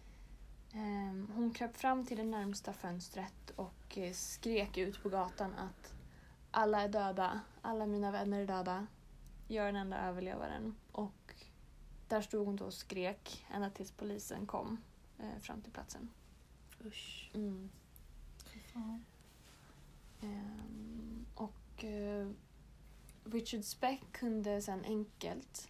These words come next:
Speaker 1: som tur är, eh, kännas igen tack vare hans tatuering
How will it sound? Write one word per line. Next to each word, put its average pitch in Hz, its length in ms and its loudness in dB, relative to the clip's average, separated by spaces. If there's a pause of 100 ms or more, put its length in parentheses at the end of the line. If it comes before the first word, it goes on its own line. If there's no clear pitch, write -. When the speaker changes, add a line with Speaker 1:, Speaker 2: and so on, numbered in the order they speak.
Speaker 1:
som - 180 -6
tur 233 360 6
är, 196 220 2 (540)
eh, 190 100 -6
kännas 196 360 0
igen 220 360 0 (180)
tack - 300 -6
vare - 180 0
hans 202 260 -6
tatuering 226 480 0